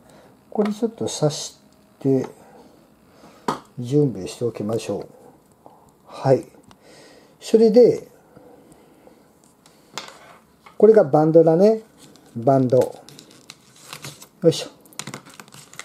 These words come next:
はい。これはあの、自分でつけてねってやつだね、これね。うん。これはもう水に入れても全然大丈夫なあの、スポーツのやつだね。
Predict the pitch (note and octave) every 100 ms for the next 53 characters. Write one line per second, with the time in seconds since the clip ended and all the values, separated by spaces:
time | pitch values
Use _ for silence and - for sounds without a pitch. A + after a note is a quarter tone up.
0 | - - - - - - C3 - - F#3+
1 | G3 F3+ F3 C3+ D3+ F3 F3 E3 - F#3
2 | - A#2 C3+ B2+ B2+ A#2 A2+ - G2 D3
3 | D3 B2+ A2+ C3 D#3+ E3+ F3 - - _
4 | - - F#2+ G2 - - - - - _
5 | _ - _ _ C#3 - _ - - -
6 | B3 C#4 C4 D#3+ C#3 C#3 F#3 F#3+ F#3+ F3+
7 | G3+ C#3+ B2 C#3+ D3+ E3 D3+ D3 D3+ C#3+
8 | B2+ B2 C3+ - - G3 E3 - A#2 A2
9 | G#2+ G#2+ G#2 D3+ F3 F3+